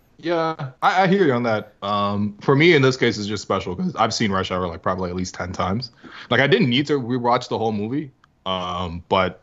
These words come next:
you know, I don't know. I kinda, I just kinda wanted to. But, uh, yeah, this is, I don't know. It's a classic, man. I mean, the, really, the only thing in this movie, 'cause the thing is, like,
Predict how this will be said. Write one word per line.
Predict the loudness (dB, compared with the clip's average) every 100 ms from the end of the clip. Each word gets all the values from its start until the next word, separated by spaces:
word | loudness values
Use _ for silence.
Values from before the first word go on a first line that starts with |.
| _
you | -4
know, | -2 -2 -6 _ _ _ _ _ _ _ _ _ _ _ -18 -6
I | -4
don't | -2
know. | -4 -6 _
I | -8
kinda, | -2 0 0
I | -4
just | -6 -4
kinda | 0 0
wanted | 0 -2 -2
to. | -6 -14 -18 _
But, | -6 -2
uh, | -2 0
yeah, | 2 2 2
this | -2 -2 -2
is, | -2 -4 -8 -12 -14 _ _ _ _ -20 _ -20 _ _ _ _
I | 2
don't | 4
know. | 4
It's | 2
a | 2
classic, | 2 2 -2
man. | -2 0
I | 0
mean, | -2
the, | -4 0
really, | 0 2
the | 2
only | 0 0
thing | 0 0
in | 0
this | 0
movie, | 0 0 -2
'cause | -4 -4
the |
thing | -2 0
is, | 0 0
like, | -2 -4